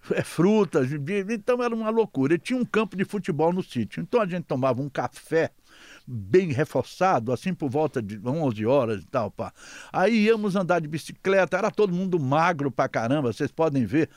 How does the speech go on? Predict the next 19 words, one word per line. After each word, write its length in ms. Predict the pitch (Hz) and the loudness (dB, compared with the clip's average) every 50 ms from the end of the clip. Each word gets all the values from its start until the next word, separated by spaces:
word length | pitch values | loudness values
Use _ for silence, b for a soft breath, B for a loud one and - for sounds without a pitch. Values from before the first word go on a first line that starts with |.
| B B B B B B B | B B B B B B B
Então 260 | 175 175 160 - 247 | -2 -2 0 2 2
a 60 | 247 240 | 2 4
gente 320 | 202 220 220 - - 190 | 4 2 2 0 0 0
ia, 200 | 196 214 226 220 | 2 2 2 2
andava 280 | 196 190 214 208 202 196 | 2 2 2 2 2 0
de 80 | 180 | 0
bicicleta, 600 | 185 190 - - 165 - 202 220 220 208 - 196 | -2 -4 -4 -6 -4 0 2 2 2 2 0 2
ia 160 | 202 202 190 | 2 2 2
na 100 | 185 180 | 2 0
praia, 420 | 165 - - 208 226 226 220 196 165 | -2 0 2 2 4 4 4 4 2
que 120 | - - 185 | 2 2 0
o 140 | 160 156 | 0 0
sítio 320 | 127 - - 180 147 - 165 | 0 -2 -4 -2 0 2 4
era 120 | 156 151 | 4 4
no 140 | 147 151 151 | 4 2 2
Recreio, 480 | 127 151 147 - - 190 208 202 180 147 | 2 0 0 2 2 4 6 6 6 6
lá 140 | 143 139 | 4 4
no 100 | 143 147 | 4 2
Rio. 320 | 135 127 196 220 220 214 | 2 2 2 2 0 0